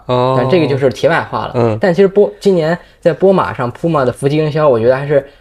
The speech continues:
Speaker 2: 挺凶的，他也很多运动员，然后他专门有一些宣传，
Speaker 1: 对。
Speaker 2: 就我们的运动员出征波马了，
Speaker 1: 对。
Speaker 2: 然后整齐的一套好像蓝紫色那个外套，
Speaker 1: 对，对，对。
Speaker 2: 那个背心儿是吧？
Speaker 1: 对，蓝黄色。
Speaker 2: 啊，蓝黄色。
Speaker 1: 呃，紫黄色。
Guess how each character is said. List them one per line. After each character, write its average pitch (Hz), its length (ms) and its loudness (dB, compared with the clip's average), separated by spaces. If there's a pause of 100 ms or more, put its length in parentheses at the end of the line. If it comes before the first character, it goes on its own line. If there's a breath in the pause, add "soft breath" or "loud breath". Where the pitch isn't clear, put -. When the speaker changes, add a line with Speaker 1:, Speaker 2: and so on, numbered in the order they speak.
Speaker 2:
挺 107 180 -4
凶 170 340 2
的， 135 80 0
他 175 180 -2
也 139 180 4
很 113 220 -4
多 123 120 0
运 151 120 0
动 127 160 0
员， 80 140 -2
然 104 100 -2
后 113 40 -4
他 135 100 -2
专 143 180 -2
门 139 180 0
有 101 160 2
一 95 40 -6 (120)
些 127 160 2 (180 loud breath)
宣 165 300 0
传， 87 340 -6
Speaker 1:
对。 117 80 -10
Speaker 2:
就 127 80 0
我 110 80 0
们 107 100 -8
的 123 60 -4
运 131 140 -2
动 127 120 -2
员 110 200 -4
出 - 200 -6
征 135 200 0
波 139 180 2
马 123 260 -4
了， 90 180 -12 (200 loud breath)
Speaker 1:
对。 135 120 4
Speaker 2:
然 113 80 4
后 135 60 0
整 123 220 -2
齐 131 120 -6
的 131 80 2
一 139 80 0
套 139 180 -4
好 113 120 -8
像 107 80 -6
蓝 147 200 -4
紫 - 140 -10
色 131 160 -8
那 123 140 -10
个 120 100 -6
外 131 120 -8
套， 120 60 -10
Speaker 1:
对， 151 220 6
对， 131 180 4
对。 117 60 2
Speaker 2:
那 123 80 4
个 113 80 2
背 139 160 0
心 151 160 -4
儿 147 100 -4
是 139 60 -8
吧？ 120 60 -6
Speaker 1:
对， 135 100 2
蓝 131 240 4
黄 143 200 4
色。 151 180 2
Speaker 2:
啊， 127 60 2
蓝 131 140 2
黄 147 120 2
色。 151 60 6
Speaker 1:
呃， 135 560 2
紫 143 360 4
黄 131 360 4
色。 190 240 4